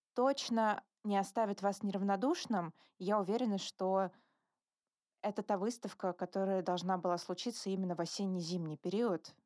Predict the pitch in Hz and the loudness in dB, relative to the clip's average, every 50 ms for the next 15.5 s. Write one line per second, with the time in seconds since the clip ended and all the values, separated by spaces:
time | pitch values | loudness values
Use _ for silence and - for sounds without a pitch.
0 | _ _ - - - 165 170 180 170 - - - 180 170 - - - - 170 - | _ _ -12 -8 -6 -4 -4 -4 -6 -6 -4 -2 -2 -2 -2 -2 -6 -10 -12 -12
1 | 180 _ - 165 - _ - - - - 180 185 175 170 170 175 - - - - | -14 _ -12 -14 -12 _ -20 -20 -16 -14 -12 -10 -6 -6 -6 -6 -6 -8 -8 -4
2 | 196 185 185 185 180 170 - - _ _ _ _ _ _ _ - - - - 170 | -2 0 0 0 0 -2 -6 -14 _ _ _ _ _ _ _ -20 -14 -6 -6 -6
3 | - - 190 180 175 175 165 - - 180 175 165 180 160 190 175 165 175 - 180 | -2 0 2 2 2 0 -2 -4 -2 -2 -2 -2 -2 -2 0 -2 -2 -2 -4 -2
4 | 170 160 156 - 165 - - - 165 165 160 156 151 156 156 - - 165 139 - | -4 -4 -4 -4 -10 -10 -6 -6 -4 -4 -4 -4 -4 -4 -6 -6 -4 -4 -6 -6
5 | - - 185 175 - - - _ _ _ _ _ - - 349 330 285 262 196 190 | -6 -14 -14 -14 -16 -20 -20 _ _ _ _ _ -6 -4 0 0 2 2 2 0
6 | 185 190 196 196 202 - - 214 180 208 240 - - 208 165 165 160 160 170 - | 0 -2 -2 -4 -4 -2 0 0 2 2 0 0 -4 -4 -2 -2 -2 -2 -4 -4
7 | - 175 170 175 156 147 _ - 160 170 165 - - - 220 220 202 - 190 - | -4 -6 -4 -4 -6 -10 _ -6 -6 -6 -6 -6 -4 -2 0 0 0 0 -2 -4
8 | - - 170 151 160 - - - - - - 403 320 285 269 208 240 233 247 311 | -2 -2 -2 -2 -2 -4 -14 -18 -12 -8 -6 -6 -4 0 2 2 2 4 4 4
9 | 262 240 262 262 269 - 220 269 226 247 262 294 285 277 - - 247 220 208 208 | 6 6 4 4 4 2 2 4 6 4 4 4 2 0 0 0 2 4 4 6
10 | 214 240 254 277 - - - - - - - 359 - 480 508 539 508 392 - - | 6 6 6 4 0 -6 -12 -12 -8 -4 -4 -4 -2 0 0 2 2 2 0 -2
11 | - - 214 190 180 - - 233 240 240 233 214 - - 190 202 196 170 180 175 | -4 -2 -2 -2 -2 2 2 2 2 2 0 -4 -4 -2 -2 -2 -2 0 -2 -2
12 | 185 165 156 - - 151 156 - - 151 147 - - 143 - - - 269 - - | -2 -4 -6 -8 -8 -8 -8 -6 -4 -4 -4 -4 -6 -10 -10 -8 -12 -12 -10 -4
13 | 196 208 240 233 202 - - 208 190 180 170 196 226 226 208 196 - 175 - - | 0 2 2 2 0 0 0 0 0 0 2 2 0 0 0 -2 -4 -8 -8 -4
14 | - 185 185 180 180 180 - 190 185 202 202 - - - - 170 175 165 - - | 0 0 2 2 2 0 -2 -2 -4 -4 -6 -8 -12 -8 -4 -2 -2 -4 -2 -4
15 | 185 160 175 170 160 143 135 143 - - | -4 -2 0 -2 0 -2 -2 -4 -8 -12